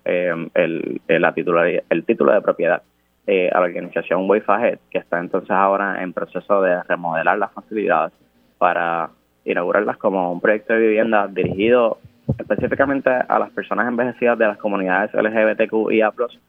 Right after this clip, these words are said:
pero de acuerdo con las expresiones del director, eh, Wilfred Laviosa, sería también un proyecto de vivienda que estaría, eh, abierta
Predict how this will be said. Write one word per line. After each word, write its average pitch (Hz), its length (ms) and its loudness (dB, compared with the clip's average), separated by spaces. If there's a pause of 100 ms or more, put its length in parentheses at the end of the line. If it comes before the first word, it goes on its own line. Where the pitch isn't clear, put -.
(260)
pero 95 320 2
de 90 100 2
acuerdo 92 240 2
con 113 120 0
las 113 100 -2
expresiones 104 500 -2 (120)
del 92 880 0
director, 87 500 0 (420)
eh, 95 320 2 (260)
Wilfred 101 420 2
Laviosa, 110 460 2 (480)
sería 117 220 2
también 127 280 0
un 127 60 -2
proyecto 127 280 2
de 120 80 4
vivienda 117 300 0
que 90 240 0
estaría, 92 540 0 (320)
eh, - 200 -4
abierta 92 520 -2